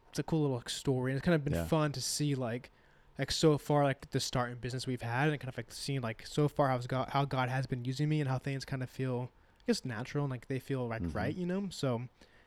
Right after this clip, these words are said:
Speaker 1: I, I, I don't know, I just believe that God has that for everyone. N-, not specifically business, but, like, whatever it is,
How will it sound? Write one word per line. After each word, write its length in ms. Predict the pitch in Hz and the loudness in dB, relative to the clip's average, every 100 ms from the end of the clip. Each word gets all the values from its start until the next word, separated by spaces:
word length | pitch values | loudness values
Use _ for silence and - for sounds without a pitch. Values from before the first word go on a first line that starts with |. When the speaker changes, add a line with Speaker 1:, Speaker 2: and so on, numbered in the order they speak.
| _ _ _ - | _ _ _ 4
Speaker 1:
I, 60 | 143 | 4
I, 60 | 165 | 4
I 60 | |
don't 120 | 190 196 | 4 6
know, 40 | |
I 100 | 165 | 8
just 140 | 175 - | 6 4
believe 300 | 165 175 156 | 4 6 6
that 180 | 143 | 4
God 240 | 127 135 131 | 4 2 4
has 160 | 131 | 2
that 160 | 127 131 | 0 0
for 80 | - | 0
everyone. 380 | 139 147 110 123 | -2 -2 -4 -6
N-, 120 | 160 | -6
not 180 | 160 151 | 2 2
specifically 380 | 143 151 143 127 | 4 2 2 4
business, 360 | - 220 165 131 | 8 8 8 2
but, 120 | 147 | -2
like, 160 | 127 | 0
whatever 300 | 151 160 151 | 4 4 4
it 80 | 139 - | 2 2
is, 360 | 156 131 123 | 0 0 -4